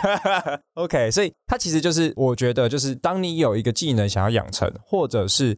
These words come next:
你有一个，嗯，你未来想要往某一块去深耕，你不能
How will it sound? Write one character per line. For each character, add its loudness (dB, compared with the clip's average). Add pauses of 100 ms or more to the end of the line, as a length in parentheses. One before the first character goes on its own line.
(120)
你 -4
有 0
一 0
个， 2 (240)
嗯， -2
你 -2
未 2
来 0
想 -2
要 2
往 2
某 2
一 0
块 -2
去 0
深 0
耕， 0
你 2
不 -4
能 0